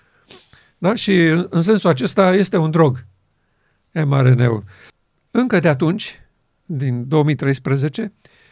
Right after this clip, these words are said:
oameni ca dânsul au ieșit public și au început să vorbească despre aceste descoperiri legate de codul genetic, și le-au identificat precis și clar ca fiind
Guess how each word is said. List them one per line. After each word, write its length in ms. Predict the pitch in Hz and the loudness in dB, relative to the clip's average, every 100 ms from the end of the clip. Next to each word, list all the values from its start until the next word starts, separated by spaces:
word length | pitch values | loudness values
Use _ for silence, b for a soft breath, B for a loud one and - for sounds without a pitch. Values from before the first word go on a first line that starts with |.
| b _ _ _ _ _ _ | b _ _ _ _ _ _
oameni 320 | - 170 262 | -2 0 0
ca 140 | 233 135 | 0 0
dânsul 340 | 131 151 208 | 0 -2 0
au 100 | 180 | 0
ieșit 340 | 143 127 180 - | 0 -2 -6 -6
public 420 | 143 120 143 165 | -6 -4 -4 -6
și 140 | - | -8
au 60 | 147 | -6
început 260 | 143 131 | -6 -10
să 100 | - | -8
vorbească 640 | 139 135 120 156 - 185 175 b b b b b _ _ | -6 -4 -4 -4 -4 -4 -6 b b b b b _ _
despre 720 | 127 156 151 - - 147 135 _ _ - | -4 -2 -2 -2 -2 -2 -2 _ _ -4
aceste 460 | 151 135 185 185 | -2 0 -2 0
descoperiri 720 | 151 151 - 143 147 143 180 139 | -2 -4 -2 -2 0 0 0 0
legate 320 | 120 147 139 | 0 -2 -2
de 100 | 131 | -6
codul 260 | 151 135 | -4 -4
genetic, 580 | 123 127 117 127 - - _ _ _ _ _ _ b b b b - | -4 -4 -4 -6 -10 -12 _ _ _ _ _ _ b b b b -8
și 120 | - | -2
le-au 180 | 165 165 | 0 2
identificat 640 | 143 160 151 143 175 214 | 0 -2 -2 -4 -4 -4
precis 480 | - 160 131 226 220 | -2 -4 -4 -6 -6
și 120 | - | -6
clar 380 | 147 - 262 240 | -8 -6 -6 -6
ca 180 | - 160 | -4 -4
fiind 400 | 127 170 202 | -2 -2 -2